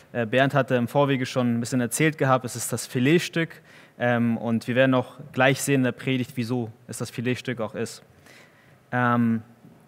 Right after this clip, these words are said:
nachdem wir vergangene Woche, ähm, aufgrund von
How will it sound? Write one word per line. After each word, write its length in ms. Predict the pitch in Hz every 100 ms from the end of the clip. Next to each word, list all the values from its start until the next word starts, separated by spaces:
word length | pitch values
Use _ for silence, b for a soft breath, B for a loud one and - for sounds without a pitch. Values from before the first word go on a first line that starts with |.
| - - -
nachdem 280 | 131 196
wir 80 | 214
vergangene 440 | 202 160 180 185 147
Woche, 440 | 170 170 170 190 - -
ähm, 320 | 139 139 139 135
aufgrund 400 | 131 - 156 147
von 320 | 147 135